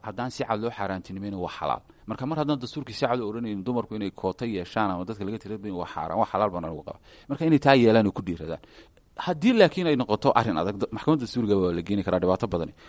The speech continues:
kama iman karto. Waxay o-, fasiri kartaa qodobka, waxay odhan kartaa dumarka koota waa la siin karaa ama lama siin karo, ayay odhan kartaa.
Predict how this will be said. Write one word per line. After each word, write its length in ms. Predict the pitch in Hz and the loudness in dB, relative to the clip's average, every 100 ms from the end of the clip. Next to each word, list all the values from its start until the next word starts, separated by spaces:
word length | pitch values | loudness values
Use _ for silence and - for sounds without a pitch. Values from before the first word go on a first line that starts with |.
| - - | -20 -6
kama 160 | - | -4
iman 200 | 104 104 | -2 -4
karto. 200 | 90 - - - | -6 -10 -16 -12
Waxay 200 | - 113 - | -4 -2 0
o-, 80 | - | 0
fasiri 340 | 131 - 160 | -2 0 0
kartaa 280 | 113 - 101 | 0 -2 -2
qodobka, 300 | - 131 - | 2 2 6
waxay 180 | 113 107 | 4 4
odhan 120 | 120 139 | 0 0
kartaa 160 | 113 | -2
dumarka 280 | 107 131 - | -2 -2 -2
koota 260 | - 101 135 | -4 -2 2
waa 140 | 117 | 4
la 80 | 107 | 4
siin 200 | - 147 | 0 -4
karaa 220 | 151 151 - | -2 -6 0
ama 140 | 165 180 | 2 2
lama 160 | 123 98 | 2 0
siin 200 | - 80 | -2 -8
karo, 160 | - - - | -10 -8 2
ayay 120 | 78 | 4
odhan 160 | 67 78 | 6 4
kartaa. 280 | - - | 2 0